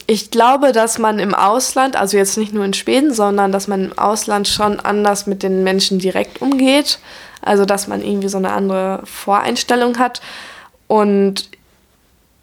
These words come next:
dementsprechend auch anders mit denen dann umgeht. Und ich glaube tatsächlich, dass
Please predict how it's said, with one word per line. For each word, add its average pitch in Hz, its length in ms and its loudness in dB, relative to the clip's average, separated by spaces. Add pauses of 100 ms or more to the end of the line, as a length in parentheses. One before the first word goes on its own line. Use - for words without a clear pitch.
(140)
dementsprechend 208 480 2
auch 190 120 0
anders 196 280 0
mit 196 140 -4
denen 190 120 0
dann 190 160 2
umgeht. 254 760 0 (1200)
Und 208 320 -2 (180)
ich - 180 -6
glaube 220 220 4
tatsächlich, 220 540 -2
dass - 480 -2